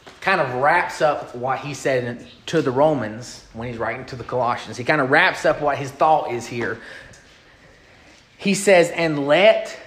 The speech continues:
the peace of God rule in your hearts, to the which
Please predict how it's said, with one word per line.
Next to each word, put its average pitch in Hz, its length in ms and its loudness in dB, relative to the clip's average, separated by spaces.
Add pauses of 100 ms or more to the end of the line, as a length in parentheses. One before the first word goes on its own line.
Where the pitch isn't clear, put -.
the 135 120 -6
peace - 840 -6
of 139 240 -4
God 135 560 -2 (1040)
rule 196 560 4
in 165 280 -2
your 151 140 -2
hearts, - 1040 -6 (1300)
to - 120 -8
the 175 120 -4
which 160 600 -2